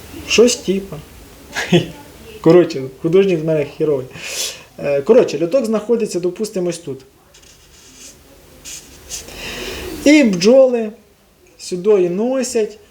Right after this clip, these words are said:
але перед тим, як вони заходять, і на стінку пішли, заходять, і на сюди пішли, заходять, і на стінку.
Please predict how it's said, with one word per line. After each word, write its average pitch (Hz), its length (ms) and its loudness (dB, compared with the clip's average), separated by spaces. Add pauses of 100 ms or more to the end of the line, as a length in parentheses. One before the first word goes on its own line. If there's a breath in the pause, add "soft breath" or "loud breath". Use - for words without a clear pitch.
(100)
але 196 200 4
перед 208 240 2
тим, 214 160 0
як 190 80 -2
вони 190 160 -2
заходять, 214 560 -4
і 320 100 -4
на 254 120 -4
стінку 220 400 -8
пішли, 180 480 -2
заходять, 208 500 -4 (120)
і 277 100 -6
на 233 160 0
сюди 202 320 2
пішли, 170 480 0
заходять, 214 500 -2
і 233 60 0
на 208 120 2
стінку. 190 480 -2